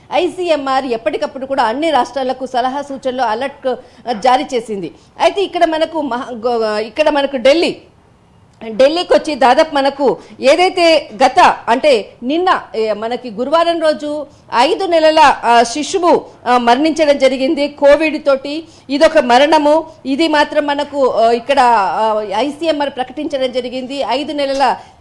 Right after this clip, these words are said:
చిన్నారి శిశువుకు కోవిడ్ సం-, సంభవించడంతో అతడు, ఆ, అంటే శిశువు మరణించడం జరిగింది. దీన్ని ఐసీఎంఆర్ ధృవీకరించడం జరిగింది.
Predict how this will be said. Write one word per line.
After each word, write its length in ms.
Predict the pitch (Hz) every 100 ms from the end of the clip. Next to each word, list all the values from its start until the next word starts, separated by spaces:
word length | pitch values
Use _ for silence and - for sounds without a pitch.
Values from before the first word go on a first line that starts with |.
| 311
చిన్నారి 320 | 294 320 320
శిశువుకు 460 | - 277 302 294 285
కోవిడ్ 360 | 254 262 285
సం-, 460 | - 240 240 233 226 240
సంభవించడంతో 720 | 240 285 277 269 247 254 269
అతడు, 480 | 240 254 247 240 240 - -
ఆ, 80 | 240 233 233 208
అంటే 260 | 220 277 240
శిశువు 340 | 220 269 339
మరణించడం 580 | 302 247 269 285 285 254
జరిగింది. 420 | 254 254 262 285
దీన్ని 440 | 240 269 269 247 185 - - -
ఐసీఎంఆర్ 560 | 302 - 339 294 294
ధృవీకరించడం 720 | 208 254 285 285 269 269 247
జరిగింది. 600 | 254 240 254 254 294 294